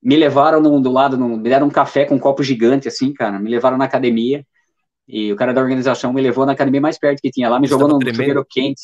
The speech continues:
Speaker 1: Treme-, tremia, cara. Mas
Speaker 2: Ah,
Speaker 1: tremia
Speaker 2: quando você
Speaker 1: de, de
Speaker 2: chegou?
Speaker 1: É,
Speaker 2: Quando
Speaker 1: na,
Speaker 2: chegou.
Speaker 1: cheguei na,
Speaker 2: Caraca.
Speaker 1: foi na, na meia, porque é março, né? Março é neve, né, cara, em Nova York,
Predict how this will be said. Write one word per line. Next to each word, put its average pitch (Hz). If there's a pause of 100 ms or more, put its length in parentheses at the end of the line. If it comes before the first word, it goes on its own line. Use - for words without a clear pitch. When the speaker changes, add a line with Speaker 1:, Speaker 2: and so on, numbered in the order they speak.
(140)
Speaker 1:
Treme-, 147
tremia, 147
cara. 101 (180)
Mas 117
Speaker 2:
Ah, 127
Speaker 1:
tremia 143
Speaker 2:
quando 135
você 156
Speaker 1:
de, 156
de -
Speaker 2:
chegou? 120 (380)
Speaker 1:
É, 117 (100)
Speaker 2:
Quando 120
Speaker 1:
na, 123
Speaker 2:
chegou. -
Speaker 1:
cheguei 117
na, 104
Speaker 2:
Caraca. -
Speaker 1:
foi 117
na, 120
na 113
meia, 120
porque -
é 143
março, 151
né? 135
Março 139
é 170
neve, 143
né, 120
cara, 101
em 98
Nova 101
York, 98